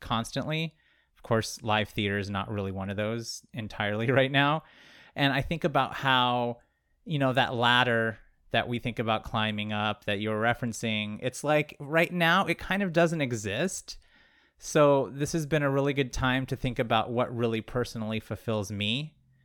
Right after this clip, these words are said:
And yes, I've always wanted to do big things and big shows, and I've been really, really fortunate to do a lot of really awesome things. And, uh, you know, I, I hope and want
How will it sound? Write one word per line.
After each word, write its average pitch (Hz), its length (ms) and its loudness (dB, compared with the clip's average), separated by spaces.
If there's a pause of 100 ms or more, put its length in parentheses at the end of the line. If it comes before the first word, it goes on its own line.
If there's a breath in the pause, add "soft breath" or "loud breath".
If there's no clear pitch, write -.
(340 soft breath)
And 120 520 0 (280)
yes, 185 300 0
I've 151 120 4
always 143 320 4
wanted 131 280 -2
to 123 100 0
do 120 160 0
big 113 260 -2
things 113 340 0
and 110 140 -4
big 110 160 -4
shows, 110 360 0
and 110 100 -2
I've 110 140 0
been 120 320 -2
really, 156 360 4
really 123 240 2
fortunate 117 640 -2
to 120 100 -4
do 127 160 0
a 120 40 2
lot 117 240 4
of 107 160 -4
really 110 260 0
awesome 101 400 -2
things. 95 540 -4 (500 soft breath)
And, 110 640 0
uh, 104 540 -4 (120)
you 131 140 -4
know, 107 140 -2
I, 113 200 -2
I 117 140 -4
hope 117 320 -2
and 110 160 -2
want 107 220 -4